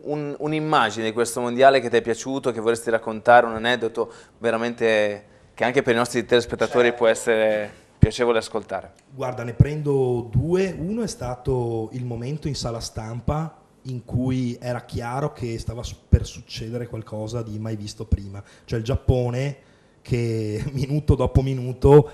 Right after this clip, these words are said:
Speaker 2: mette il fiaco sul collo, resiste al Sudafrica e poi alla fine vince. E vi,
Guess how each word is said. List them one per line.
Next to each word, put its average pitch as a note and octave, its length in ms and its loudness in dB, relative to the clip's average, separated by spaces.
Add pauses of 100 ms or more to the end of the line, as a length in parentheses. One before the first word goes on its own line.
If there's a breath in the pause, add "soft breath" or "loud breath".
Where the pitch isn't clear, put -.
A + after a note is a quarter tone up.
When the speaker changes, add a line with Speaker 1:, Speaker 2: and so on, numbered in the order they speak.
(140 loud breath)
Speaker 2:
mette A#2 200 -8
il A#2+ 80 -6
fiaco A#2 560 -4
sul A2 260 -2
collo, A#2 420 -6
resiste A#2+ 480 -2
al G#2+ 60 -12
Sudafrica A2+ 720 -10 (240 loud breath)
e A2+ 100 -10
poi G#2+ 200 -6
alla B2 160 -6
fine G#2+ 720 -10
vince. A#2 760 -6 (460 soft breath)
E A2 140 -12
vi, G#2+ 140 -8